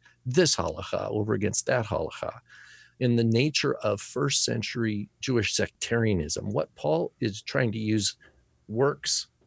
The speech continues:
in those, talking about that world, because that's the word used in Qumran. That's, that, I think that just makes the best sense. It's, it,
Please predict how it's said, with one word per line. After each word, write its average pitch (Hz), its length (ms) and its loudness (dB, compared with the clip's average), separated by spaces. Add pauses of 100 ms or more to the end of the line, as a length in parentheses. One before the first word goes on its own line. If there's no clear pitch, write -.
(680)
in 107 220 0
those, 202 340 2 (320)
talking 110 280 -2
about 107 240 0
that 196 220 0
world, 113 200 2
because 135 320 0
that's - 320 0
the 185 120 2
word 131 560 0
used 131 440 0 (580)
in 131 320 -2 (340)
Qumran. 135 640 0 (640)
That's, - 180 -2
that, - 600 -4
I 131 60 -2
think 120 220 -8
that 120 100 -8
just - 240 -8
makes 151 220 -2
the 131 80 -4
best 123 260 2
sense. - 380 -2
It's, 107 180 0
it, - 140 -4